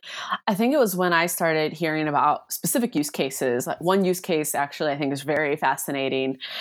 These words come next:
is around supply chain. And I know this is not a Consensus thing, but even just how Walmart is able to handle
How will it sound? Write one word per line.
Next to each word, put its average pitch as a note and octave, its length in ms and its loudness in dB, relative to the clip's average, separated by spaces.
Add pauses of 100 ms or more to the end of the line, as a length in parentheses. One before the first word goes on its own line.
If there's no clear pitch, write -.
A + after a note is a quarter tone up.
(260)
is D#3 640 2
around D3 460 4
supply D3+ 360 4
chain. C3 480 -4 (360)
And D3+ 500 2 (540)
I E3 100 4
know E3 140 2
this E3+ 180 4
is - 280 -2
not F3 360 6
a E3 60 2
Consensus D#3+ 640 -4
thing, D3 220 -2
but C#3+ 100 0
even E3+ 180 2
just E3 160 -2
how D3+ 380 4
Walmart C#3+ 560 4
is C#3+ 260 -2
able C#3+ 280 0
to C#3+ 340 0
handle D3 600 0